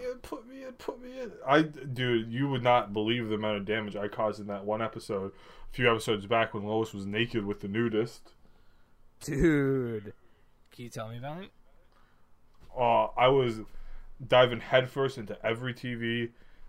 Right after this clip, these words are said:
Speaker 1: Um, I went to, uh, a few neighborhoods away 'cause I didn't want, like, to be recognized.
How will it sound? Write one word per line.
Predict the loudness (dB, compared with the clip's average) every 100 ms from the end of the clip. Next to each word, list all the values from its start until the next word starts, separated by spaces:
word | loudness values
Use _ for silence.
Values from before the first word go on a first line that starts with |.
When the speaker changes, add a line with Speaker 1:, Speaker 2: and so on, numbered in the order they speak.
| -6
Speaker 1:
Um, | 0 0 0 -2
I | 0
went | 2 2 0 -4 -12 -20 -20 -20 -20 -18 -6
to, | 0 2 2 0 -2
uh, | -2 0 -2
a | -4
few | -2 2
neighborhoods | 2 2 0 -2
away | 2 4 4 2
'cause | -2
I | 0
didn't | 0 -2
want, | -4 -6 -6
like, | -10 -10
to | -12
be | -6
recognized. | -6 -4 0 2 2 0